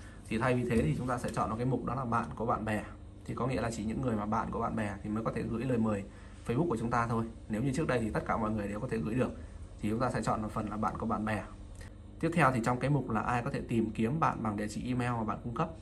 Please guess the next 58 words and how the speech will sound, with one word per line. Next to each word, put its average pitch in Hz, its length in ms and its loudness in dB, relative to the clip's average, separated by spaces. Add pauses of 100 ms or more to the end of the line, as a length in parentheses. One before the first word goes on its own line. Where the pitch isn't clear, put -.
(160)
Đó. 107 260 0 (380)
Thì 117 120 0
các 120 80 4
bạn 113 180 4
sẽ 110 120 -2
chọn 113 280 4
vào 110 140 0
cái 113 120 -2
mục 135 200 0
đó 117 100 2
là 131 80 2
chỉ 113 140 0
mình 120 220 2
tôi. 120 220 4 (100)
Nếu 113 140 0
các 160 80 0
bạn 123 140 4
để 113 120 0
mọi 123 180 2
người 107 340 0
thì 113 60 -6
tất 175 140 0
cả 113 120 2
mọi 117 140 0
người 110 180 -2
đều 110 120 -2
có 127 60 -2
thể 117 100 -2
tìm 107 200 0
kiếm 113 180 0
được 131 160 2 (240)
thông 123 120 -2
qua 117 140 4
cái 127 80 2
tài 123 140 0
khoản 110 120 2
email 117 300 0
mà 113 100 0
các 120 80 0
bạn 131 160 2
cung 120 160 -2
cấp 151 140 2 (260)
cho 113 120 -2
cái 113 140 -2
tài 117 100 0
khoản 113 160 -2
Facebook. 123 240 2 (440)
Thì 110 100 -4
các 123 80 0
bạn 117 140 2
sẽ 110 80 0
chọn 113 340 2
mục 113 140 0
là 110 120 -2
chỉ 113 140 -4
mình 117 180 0
tôi. 117 200 4 (800)
Rồi. 113 180 2